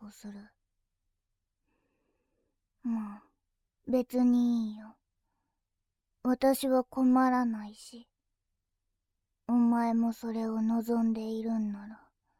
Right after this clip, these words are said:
たくさんのキスで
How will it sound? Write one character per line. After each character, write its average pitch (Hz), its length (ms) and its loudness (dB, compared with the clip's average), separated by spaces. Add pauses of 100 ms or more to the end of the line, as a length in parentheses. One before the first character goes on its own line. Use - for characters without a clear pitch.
(3000)
た 247 180 -4
く - 160 -20
さ 247 300 0
ん 220 120 2
の 208 160 -6 (220)
キ 220 220 -10
ス 220 160 -16
で 220 100 -16